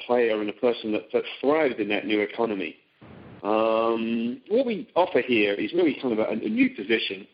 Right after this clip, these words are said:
It's, uh, really a whole form model. There's gonna be no seven steps to, uh, quick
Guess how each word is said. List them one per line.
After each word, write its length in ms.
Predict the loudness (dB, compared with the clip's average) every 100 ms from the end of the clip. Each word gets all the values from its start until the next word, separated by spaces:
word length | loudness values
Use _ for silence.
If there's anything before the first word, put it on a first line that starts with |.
| -20
It's, 240 | -18 -14 -8
uh, 240 | -6 -6 -12 -20 -20 -2
really 140 | 2 2
a 80 | 0 2
whole 180 | 2 2 2
form 260 | 4 4
model. 380 | 2 2 0 -6 -12 _ _ -20 -20 -20 -20 -20 -20 -20 -20 -10
There's 140 | -10 -10 -8
gonna 140 | -2 2
be 120 | 4
no 360 | 4 4 2 0 -6
seven 220 | -4 -4 2
steps 260 | 2 2 -6 0
to, 380 | 2 2 2 2
uh, 140 | 0 -6 -20 -14 2
quick 180 | 2